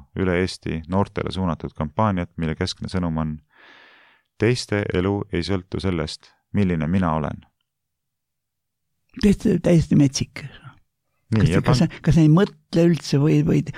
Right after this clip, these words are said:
Speaker 2: ma ei usu, et nad teadlikult tahaksid teha halba. Või küllap ikkagi lihtsalt ei saa aru, mis nad teevad.
Speaker 1: Aga no mingisugune arusaam ikkagi sellest, kuidas maailmas asjad käivad, on sedavõrd moondunud, et ollakse võimelised sellise sõnumiga välja tulema. Pange lihtsalt, ma ütleksin,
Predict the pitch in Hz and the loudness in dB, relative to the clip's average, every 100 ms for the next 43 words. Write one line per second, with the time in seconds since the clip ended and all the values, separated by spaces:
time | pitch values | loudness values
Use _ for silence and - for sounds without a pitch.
0 | - - - 190 214 202 170 165 - - | -16 -2 2 4 4 4 4 4 2 -6
1 | - _ - 233 202 - 170 - - - | -20 _ 2 4 4 2 0 2 -2 4
2 | 185 185 - - 165 156 139 117 151 110 | 6 6 4 -6 -2 4 4 6 4 4
3 | - - - - - _ 220 233 220 - | 0 -14 -20 -20 -20 _ -4 -2 -4 -2
4 | 285 208 185 - 185 170 202 185 220 185 | 0 0 -2 -4 -6 -4 -4 -2 -2 0
5 | 147 147 139 135 135 113 104 - 71 - | 0 2 2 4 4 2 -2 -6 -8 -8
6 | - _ _ _ _ 85 92 98 120 131 | -14 _ _ _ _ -6 -2 2 2 2
7 | 98 87 92 104 120 90 85 82 80 80 | 0 -2 -2 0 0 -2 -2 -4 -6 -8
8 | - 78 82 92 87 - 85 95 95 85 | -8 -6 -4 -4 -4 -8 -8 -4 -4 -4
9 | 101 101 98 90 82 78 87 92 80 92 | -6 -6 -4 -4 -4 -6 -2 -2 -2 0
10 | 120 107 71 78 78 - - 82 87 80 | 2 2 0 -4 -4 -8 -12 -6 -4 -2
11 | 98 104 90 76 76 - 92 82 101 92 | -2 0 0 -4 -6 -6 -4 -4 -4 -2
12 | 82 101 101 82 78 78 80 - - - | -2 -2 -2 -2 -4 -4 -6 -10 -18 -18
13 | - - 131 104 95 - 85 - 87 87 | -8 -2 0 2 -2 -2 -6 -4 -6 -4